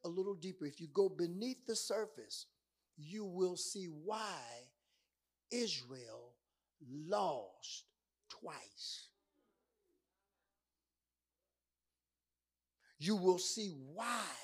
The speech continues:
even though Israel was God's chosen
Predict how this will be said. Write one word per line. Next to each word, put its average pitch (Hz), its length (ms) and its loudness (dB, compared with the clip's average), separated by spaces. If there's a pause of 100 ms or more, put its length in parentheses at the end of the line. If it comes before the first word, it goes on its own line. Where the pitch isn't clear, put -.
(1200)
even 202 560 2
though 185 460 6 (340)
Israel 185 840 0
was 156 240 0 (180)
God's 254 640 4 (320)
chosen 262 920 2